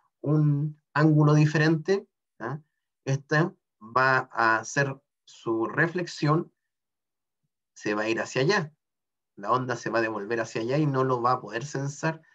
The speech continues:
su sensor, valga la redundancia, ¿no? Pero de inmediato se genera que algo pasó acá,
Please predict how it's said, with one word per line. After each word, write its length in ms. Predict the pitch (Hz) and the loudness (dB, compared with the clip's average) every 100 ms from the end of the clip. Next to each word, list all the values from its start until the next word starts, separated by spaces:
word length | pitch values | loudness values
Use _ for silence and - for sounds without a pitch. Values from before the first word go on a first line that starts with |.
| _ _ | _ _
su 320 | _ - - | _ -16 -10
sensor, 680 | 139 135 131 - - 139 156 | -6 -2 -2 -4 -4 -4 -4
valga 280 | - 123 127 | -10 -8 -4
la 80 | 120 | -2
redundancia, 720 | 117 104 92 76 - - - _ _ _ _ | -4 -6 -12 -18 -20 -20 -20 _ _ _ _
¿no? 260 | 156 196 151 _ _ _ _ _ _ | -14 -12 -14 _ _ _ _ _ _
Pero 180 | 123 120 | 0 0
de 80 | |
inmediato 760 | 123 117 117 123 170 196 233 - _ _ _ _ _ _ _ _ | 0 0 0 0 -2 0 -2 -4 _ _ _ _ _ _ _ _
se 240 | - 143 | -6 -4
genera 500 | 127 127 135 165 185 - _ _ _ _ | -2 -2 2 0 0 -6 _ _ _ _
que 180 | - 131 | 0 2
algo 440 | 156 185 185 180 | 4 2 2 2
pasó 280 | 170 156 160 | 2 0 0
acá, 320 | 143 - - | -2 -4 -12